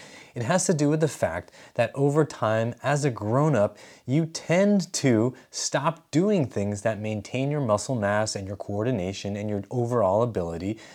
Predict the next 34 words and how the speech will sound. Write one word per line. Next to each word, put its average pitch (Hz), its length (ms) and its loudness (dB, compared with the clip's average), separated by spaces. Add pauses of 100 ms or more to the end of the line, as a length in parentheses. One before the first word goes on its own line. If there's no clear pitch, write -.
(120)
to 196 140 2
jump. 160 340 6 (400)
You 120 160 0
aren't 139 280 2
running 131 280 4
and 117 100 2
jumping 107 300 0
and 95 100 -2
playing 120 380 2
like 98 260 -4
you 92 140 -4
did 101 220 0
when 95 160 -2
you 92 60 -2
were 82 100 -4
a 80 80 -10
kid 120 320 -2
or 90 120 -4
a 87 60 -4
teenager, 135 640 2 (320)
and 135 220 4
over 139 260 4
the 110 100 2
decades, 139 680 4
that 117 300 0
means 147 540 2
those 120 260 2
muscles 117 460 0
that 107 100 2
are 101 80 2
responsible 123 680 0
for 107 100 -4
those 98 180 -2
motions 90 520 -6